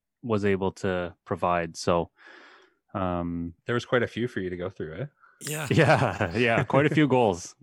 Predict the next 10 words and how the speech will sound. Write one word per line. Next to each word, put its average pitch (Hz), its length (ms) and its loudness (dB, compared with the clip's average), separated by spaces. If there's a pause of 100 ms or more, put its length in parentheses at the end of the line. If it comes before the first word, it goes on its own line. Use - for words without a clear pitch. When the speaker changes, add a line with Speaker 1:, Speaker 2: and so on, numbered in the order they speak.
Speaker 1:
ten 131 180 0
in 127 120 6
total. 101 380 2 (400)
Speaker 2:
Yeah. - 100 -18 (200)
Speaker 3:
Yeah, 127 180 -10
Speaker 1:
So 98 120 0
Speaker 3:
it's 80 100 -2
crazy. 110 640 -12 (760)
Speaker 1:
Yeah. 95 300 6
Speaker 2:
I, 117 180 -2